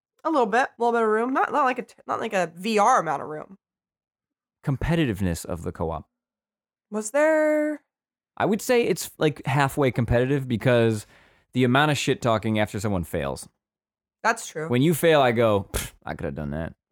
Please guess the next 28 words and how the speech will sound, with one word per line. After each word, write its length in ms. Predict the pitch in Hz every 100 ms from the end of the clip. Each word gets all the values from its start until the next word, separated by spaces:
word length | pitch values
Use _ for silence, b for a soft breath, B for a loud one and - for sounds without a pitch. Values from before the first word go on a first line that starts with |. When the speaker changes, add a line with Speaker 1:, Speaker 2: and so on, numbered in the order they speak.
| _ _ _ _ _
Speaker 1:
That's 160 | 208 160
Speaker 2:
I 20 |
don't 120 | 175
know 40 | 170
if 60 |
Speaker 1:
true. 80 | 120
Speaker 2:
it's 80 | 95
true. 180 | 160 135
I 60 |
probably 280 | 107 135 110
couldn't. 340 | 95 120 90 - _
Speaker 1:
<laughs> 160 | -
Speaker 2:
But 920 | 247 - 277 277 370 - - 240 190 214
I 60 |
Speaker 1:
Yeah, 140 | 180 196
Speaker 2:
say 160 | 202
Speaker 1:
that's, 40 | 87 -
Speaker 2:
it. 60 | _ _ -
Speaker 1:
that's 140 | 247
more 180 | 247 247
engineered 580 | 208 214 190 185 180 175
by 140 | 170
the 80 | 165
people. 520 | - 196 190 190 190
That 80 | 185
depends 200 | - 196
on 160 | 185 165
you. 280 | 160 151